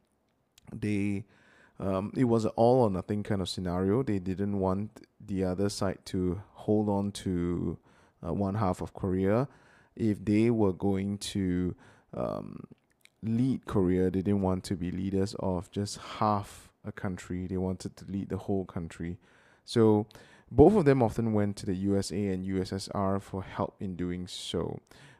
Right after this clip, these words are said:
Um, so let's talk about what you need to write for this. When you attempt this question, you need to give me examples of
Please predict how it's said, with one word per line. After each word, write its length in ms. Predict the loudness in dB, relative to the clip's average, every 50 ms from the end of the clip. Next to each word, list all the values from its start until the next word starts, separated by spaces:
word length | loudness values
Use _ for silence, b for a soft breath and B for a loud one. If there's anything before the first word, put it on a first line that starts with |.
| B -6
Um, 500 | -4 -2 -2 -2 -4 -6 -8 -10 -12 -16 -20 _ _ _ _ _ _ -10
so 180 | 0 2 4
let's 160 | 4 4 2
talk 200 | 2 0 0 0
about 180 | 2 2 4 4
what 180 | 4 2 2 0
you 100 | -2 -4
need 200 | -4 -4 -4 -4
to 100 | -2 -2
write 240 | 0 -2 -2 -4
for 160 | -8 -8 -6 -4
this. 440 | -2 -2 -4 -4 -6 -14 -16 -18 _ _ -6
When 220 | -2 -2 0 0
you 520 | 0 2 2 2 2 2 2 0 -2 -4 -6 _ _ _ _ -12 -10
attempt 380 | -10 -6 -4 -4 -4 -4 -2
this 180 | -4 -4 -4 -4
question, 720 | -4 -2 -2 -2 -2 -4 -2 -2 0 0 -2 -4 -6 -8 b b b b b b b b
you 220 | -6 -4 -2 -2 -2
need 280 | -2 -4 -4 -6 _ -12
to 600 | -8 -4 -2 -2 0 0 0 0 0 -2 -4 -6 B B B B B B B
give 180 | -4 -4 -2 -2
me 140 | 0 -2 0
examples 880 | -2 -2 -4 -4 -2 -2 -2 -4 -2 0 2 4 4 2 2 -2 -4 -6 -4
of 340 | -2 0 0 0 -2 -4